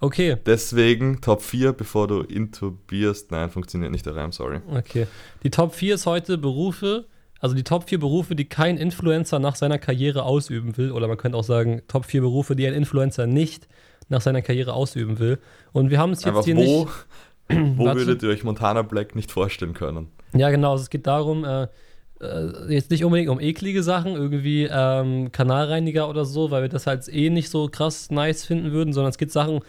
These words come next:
Speaker 1: die für Influencer wirklich besonders unangenehm wäre, weil eben, ja, die Chance hoch ist von Leuten von damals, die einen geguckt haben, erkannt zu werden. Und, äh, deswegen hab ich mir viele Szenarien überlegt, ähm, wo man auch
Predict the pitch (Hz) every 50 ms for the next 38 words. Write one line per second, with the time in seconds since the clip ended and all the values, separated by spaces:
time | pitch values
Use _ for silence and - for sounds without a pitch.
0 | - - - - - - 151 143 - 156 160 165 170 - 165 147 143 143 - 147
1 | 139 143 139 - - 127 139 143 139 - 160 156 165 156 143 143 143 143 143 139
2 | 143 143 135 127 131 127 131 135 131 131 127 127 123 - - - - - - _
3 | - 131 113 110 107 113 147 - - - 139 139 135 - - 151 147 139 131 127
4 | 127 131 - - 151 156 165 151 - - - - 131 147 160 156 156 156 - -
5 | 151 139 135 139 147 165 180 - 147 - 151 139 135 139 135 139 143 139 - -
6 | - 139 135 139 139 135 127 - 175 175 - - 143 127 127 127 127 123 117 -
7 | - 147 170 180 175 - - 113 110 107 104 107 113 139 156 - - - - -
8 | - - - - - 143 135 135 139 139 135 135 - - 131 123 123 - 170 165
9 | 156 156 170 170 - 202 175 - - 180 180 175 175 - 156 147 147 156 156 156
10 | 147 147 147 151 147 147 151 151 156 - - - - - - - _ _ - 120
11 | 123 123 123 127 127 123 123 127 - _ _ _ - _ _ - 160 143 147 156
12 | 156 156 160 156 151 -